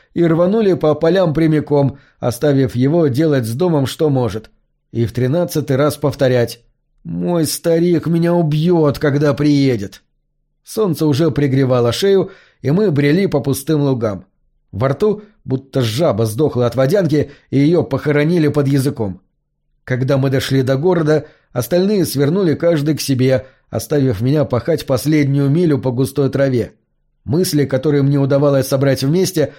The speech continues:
в основном вертелись насчёт того, как лучше насолить Тагу Слеттеру.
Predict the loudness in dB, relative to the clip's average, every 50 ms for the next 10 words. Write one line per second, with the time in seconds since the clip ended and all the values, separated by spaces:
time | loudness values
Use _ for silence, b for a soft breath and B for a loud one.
0 | B B B B -6 -4 -4 -2 0 0 0 2 2 2 2 2 2 0 0 0
1 | 0 0 2 2 2 0 0 0 -2 0 0 -2 -2 0 0 0 2 2 2 0
2 | 0 B B B B B -6 -4 -4 -2 -2 -2 0 0 0 -2 -2 0 0 0
3 | 2 0 0 0 0 0 2 0 0 -2 -4 -8 -4 -2 0 2 2 2 0 -2
4 | -2 -2 0 0 -2 -2 -4 -8 -10 -12 -16